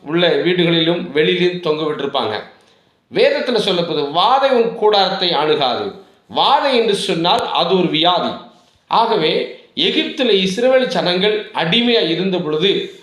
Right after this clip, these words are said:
ஆண்டவர் அங்கு வாதையை அனுப்பினார். எதற்கு என்று சொன்னால், அடிமையா இருந்த இஸ்ரவேல் ஜனங்களை மீட்பதற்காக மோசேயின் வழியாக ஆண்டவர் நடத்தினார்.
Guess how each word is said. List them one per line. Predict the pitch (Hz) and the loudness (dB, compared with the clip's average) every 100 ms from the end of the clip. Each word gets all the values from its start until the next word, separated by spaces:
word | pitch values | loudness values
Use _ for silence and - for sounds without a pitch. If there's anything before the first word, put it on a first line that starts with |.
| - | -6
ஆண்டவர் | 160 226 240 226 165 170 170 | -2 0 0 0 4 2 2
அங்கு | 147 180 180 156 131 - 127 | -2 0 2 0 -2 -4 -4
வாதையை | 156 208 202 170 165 165 | 0 2 2 0 0 -2
அனுப்பினார். | - 139 170 170 139 120 98 | -4 -2 -2 -4 -2 -2 -2
எதற்கு | 151 226 - 190 | 0 0 0 -2
என்று | 175 - | -2 -4
சொன்னால், | 131 110 107 160 202 - - - _ | -6 -4 0 0 0 -6 -14 -20 _
அடிமையா | 147 170 254 269 | -2 0 2 2
இருந்த | 254 208 196 | 2 2 2
இஸ்ரவேல் | 170 170 220 233 | 0 0 2 2
ஜனங்களை | 175 165 175 175 | 2 0 0 -2
மீட்பதற்காக | 147 180 175 175 165 - 139 117 120 131 208 - - - | -2 -4 -2 -4 -4 -2 -2 0 -2 -2 -4 -8 -20 -12
மோசேயின் | 127 170 233 254 254 240 214 170 | -2 2 2 2 0 0 0 0
வழியாக | 151 165 165 147 190 | 0 2 2 0 0
ஆண்டவர் | 185 147 170 196 170 151 160 - | 0 0 0 0 2 2 0 -2
நடத்தினார். | 123 127 131 131 110 101 95 | -4 -2 -2 -2 0 -2 -2